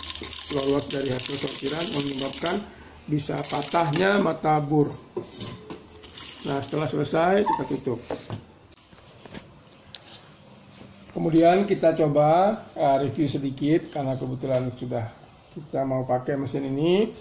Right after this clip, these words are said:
Ini ada tulisan Breville-nya. Ini serinya B S delapan tujuh puluh, di mana include dengan grinder, eh,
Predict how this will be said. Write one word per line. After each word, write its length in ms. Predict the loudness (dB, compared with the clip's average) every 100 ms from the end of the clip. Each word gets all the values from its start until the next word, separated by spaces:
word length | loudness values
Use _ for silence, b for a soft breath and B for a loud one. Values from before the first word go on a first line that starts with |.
| B B B B -4
Ini 160 | 0
ada 160 | 2 0
tulisan 400 | -2 -2 0 0
Breville-nya. 960 | 0 -2 -2 0 0 0 2 2 0 -2 -10 -12 -6
Ini 240 | -4 -4
serinya 800 | -4 -4 -2 -2 0 2 2 2
B 240 | 0 2
S 160 | 2 2
delapan 480 | 2 2 2 2 4
tujuh 240 | 0 -2
puluh, 400 | -4 -2 0 0 -4 -14 -20 B B B B B
di 160 | -6 -2
mana 240 | 0 2 2 0 -2 -4
include 320 | -6 0 0
dengan 320 | 0 -2 -2 -2
grinder, 560 | -2 -2 -2 -4 -6 -12 -20 -20 -20 -18 -4
eh, 760 | 0 2 2 2 0 0 -2